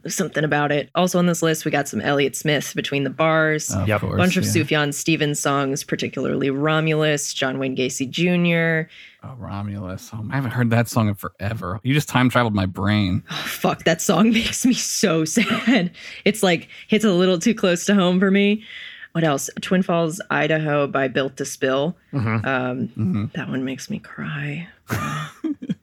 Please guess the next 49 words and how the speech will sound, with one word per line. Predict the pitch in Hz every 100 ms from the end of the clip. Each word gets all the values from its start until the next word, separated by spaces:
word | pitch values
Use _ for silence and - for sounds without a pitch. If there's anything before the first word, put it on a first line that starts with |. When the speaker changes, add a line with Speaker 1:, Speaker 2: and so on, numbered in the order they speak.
| - _ _ _ _ -
Speaker 1:
Oh, | 120
Speaker 3:
Uh, | 113 110 110
Speaker 1:
God. | 120 139 -
I, | 180 180
I | 160 202
wish | 196 277 -
that | 269
I | 240
could | 240 170
still | - 208
cry | 185 - 175 180 143
is | 135 147 135
the | 151
thing. | 147 151 127 131
Like, | - 156
I | 147
can't | - 190 190
physically | - 175 170 160
do | 147 151
it | 135
anymore. | 131 127 135 131 -
So | -
it's | 135 131
just, | - 123
like, | 139 127 117 - - - -
you | 160
get | 175
that | 160 -
feeling | - 156 160 180
like | 180 185
you | 196
need | 196
to | 190
cry, | - 202 190
and | 208 160
then |
it | 147
just | 135 135
doesn't | 151 139 139
come | 170
out, | 139 131 151
and | 143
you | 127
feel, | 107 107
Speaker 2:
Yeah. | 151
Speaker 1:
like, | 143
emotionally | 139 135 131 - 160 139
constipated. | 131 131 143 - 170 156 156 156 - _ -
Speaker 2:
Yes. | 120 113 95 - - - -